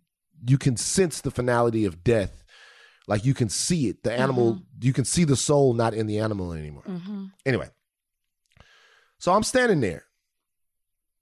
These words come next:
Speaker 1: and I'm waiting for the rabbit to come out. Uh, I hear the dogs. I know it's getting close.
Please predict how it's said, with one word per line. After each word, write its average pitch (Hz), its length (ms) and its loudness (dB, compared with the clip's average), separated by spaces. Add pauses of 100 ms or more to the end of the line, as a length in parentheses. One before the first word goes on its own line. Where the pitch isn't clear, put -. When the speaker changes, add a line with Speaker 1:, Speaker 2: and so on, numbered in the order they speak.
(160)
Speaker 1:
and 120 80 0
I'm 139 220 2
waiting 165 400 4
for 147 220 2
the 123 100 2
rabbit 117 340 2
to 98 100 -8
come 87 200 -6
out. - 120 -16 (2000)
Uh, 98 280 -4
I 113 200 -2
hear 135 200 4
the 123 120 2
dogs. 95 320 0
I 101 40 -4
know 107 200 2
it's 98 100 -4
getting 87 240 -10
close. - 460 -16